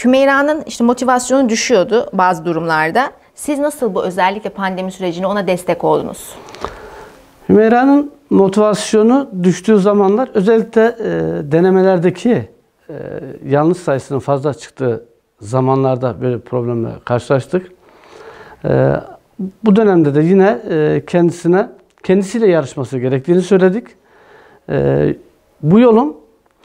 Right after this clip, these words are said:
Speaker 2: dümdüz bir yol olmadığını, yani hayatın da sınav, e, sürecinde dümdüz bir yol olmadığını, bu yolda, bu süreçte virajlar olduğunu, iniş çıkışlar olduğunu,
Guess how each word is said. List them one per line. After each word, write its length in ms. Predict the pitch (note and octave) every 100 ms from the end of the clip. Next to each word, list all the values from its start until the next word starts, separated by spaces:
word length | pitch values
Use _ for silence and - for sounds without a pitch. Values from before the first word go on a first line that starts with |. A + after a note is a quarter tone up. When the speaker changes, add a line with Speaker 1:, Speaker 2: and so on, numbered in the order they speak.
| - _
Speaker 2:
dümdüz 380 | A3 B3 A#3 F#3+
bir 80 | G3
yol 180 | G3 G3
olmadığını, 500 | G3 D3+ A#2+ A2+ A2+ -
yani 140 | C#3
hayatın 480 | G#2+ D3+ D#3+ G#3+ G3+
da 140 | F#3+ - _ _
sınav, 480 | - - - E3 F#3 D#3 - -
e, 120 | C#3+
sürecinde 640 | - E3+ E3 F#3 G3 G3+ E3+
dümdüz 400 | G3+ F#3 D#3 D3
bir 100 | C3+
yol 160 | C#3
olmadığını, 560 | F3+ G3 F#3+ F#3+ G#3 A3+ - - _ _ _ _ _ _
bu 120 | G#3+ A#3+
yolda, 520 | A3 F#3 D3+ F3 F#3
bu 80 | G#3+
süreçte 600 | A#3 G#3+ F#3+ - F3 A3+
virajlar 560 | F3 D3+ F3+ F#3 E3 G3
olduğunu, 460 | G3 F#3+ F#3+ G#3 G#3 _ _
iniş 260 | C3+ C#3+ -
çıkışlar 340 | D#3+ - G3
olduğunu, 520 | G3 G3 F#3+ G3 B3